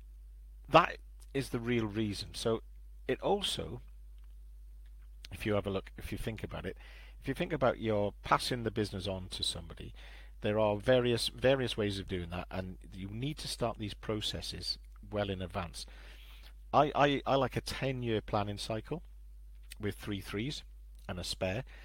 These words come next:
So if you know what you're gonna be doing in ten years' time in terms of in ten years you want to retire, so let's say you're in your, your early fifties, mid fifties, and you want to be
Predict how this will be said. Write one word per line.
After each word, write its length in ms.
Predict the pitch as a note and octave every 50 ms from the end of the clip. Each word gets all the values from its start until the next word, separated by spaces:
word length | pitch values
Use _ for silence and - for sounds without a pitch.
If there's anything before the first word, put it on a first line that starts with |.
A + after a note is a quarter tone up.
| - - - - -
So 180 | - - A#2 A2+
if 240 | - E2 A#2+ - -
you 160 | C3+ C3+ C3
know 160 | C3 D#3+ F3
what 220 | F3+ E3 D#3 - B2+
you're 100 | C3 A#2+
gonna 220 | A#2 A#2+ A2+ A2
be 160 | G#2+ A2+ G#2
doing 240 | - A#2+ A2 G#2+ G#2
in 100 | G2+ G2+
ten 240 | - - C3+ C3 B2
years' 200 | A2+ G#2+ G2 -
time 280 | - G#2 G2+ G2 F#2+
in 80 | F#2 F2+
terms 300 | - - G2+ F#2+ F#2 F2
of 100 | F2 F2+
in 120 | F#2 G2+
ten 260 | - - C#3+ D3+ C#3+ A#2
years 260 | G2+ G2+ G2 F#2 G2
you 80 | G2+
want 200 | G2 G2 G2 F#2+
to 100 | - F2+
retire, 440 | F2 F2+ - - - F2 F2 F#2 G#2 - - - - - - -
so 120 | - - G#2+
let's 180 | A#2 B2 -
say 120 | - - G#2+
you're 180 | G2+ G2 F2+
in 120 | F#2 F2+ F2+
your, 180 | F2+ F2 F2+ - - - - - - -
your 180 | - F#2+ F2+ -
early 280 | - A#2+ A#2 G#2+ G#2
fifties, 540 | G2 - - G#2 - - - G2+ G2 F#2 F2+
mid 180 | G2+ F2+ D#2+ -
fifties, 500 | - - E2 - - - F2 F2 D#2+ - - - - - - - - -
and 120 | - F#2+
you 100 | F2 F2
want 200 | F#2 F#2+ F2+ E2+ - -
to 120 | - - F2
be 380 | - F2 E2+ E2+ E2+ E2+ -